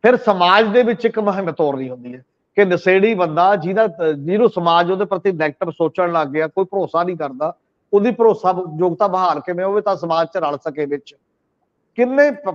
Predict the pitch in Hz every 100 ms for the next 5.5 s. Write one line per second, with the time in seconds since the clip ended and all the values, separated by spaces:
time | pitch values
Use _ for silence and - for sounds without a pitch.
0 | - 214 220 202 147 151 180 233 - 214
1 | 208 247 262 247 240 240 233 196 220 220
2 | 175 - 175 202 175 214 220 220 214 214
3 | 208 185 202 190 151 135 135 135 139 139
4 | 131 170 214 170 180 180 180 190 190 _
5 | _ _ _ 165